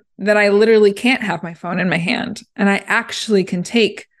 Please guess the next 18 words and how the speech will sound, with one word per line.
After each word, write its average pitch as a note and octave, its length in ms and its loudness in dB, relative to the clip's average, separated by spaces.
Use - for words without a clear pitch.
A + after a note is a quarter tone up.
a F#3+ 60 -2
break F#3+ 420 0
and G3 100 0
do G3 80 -2
something F#3 340 -6
for E3+ 160 -10
me. - 380 -8
And G3 140 0
so A3+ 160 0
that A#3 240 0
habit F#3 640 -2
has F#3+ 200 -2
been G3 220 0
really G#3 260 4
good. F#3+ 380 0
And G3 160 0
that G3 160 0
has G3 200 -6